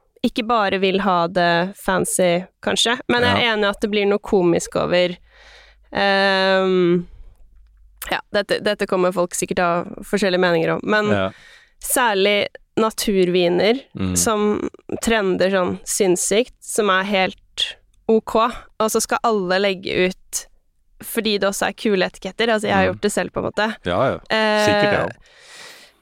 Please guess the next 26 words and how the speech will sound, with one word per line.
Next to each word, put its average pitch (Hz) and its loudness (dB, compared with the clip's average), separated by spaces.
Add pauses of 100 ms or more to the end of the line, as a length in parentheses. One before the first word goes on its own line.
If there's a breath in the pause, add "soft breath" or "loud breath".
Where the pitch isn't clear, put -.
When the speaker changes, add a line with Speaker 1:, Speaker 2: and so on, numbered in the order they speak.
(220 loud breath)
Speaker 1:
og 247 0
da 262 2
merker 247 -2
jeg 208 2
også 214 -2
at 208 -4
jeg 220 0
blir 202 0
litt 196 0
sånn, 190 2 (400 loud breath)
ok, 196 0 (680)
syns 214 0
jeg 202 2
at 196 0
det 202 0
her 196 0
var 190 0
sykt - -4
bra? 311 0 (120)
Syns - 0
jeg 196 0
at 190 -6
den 196 0
var 190 -2
sinnssykt 196 0
god? 294 2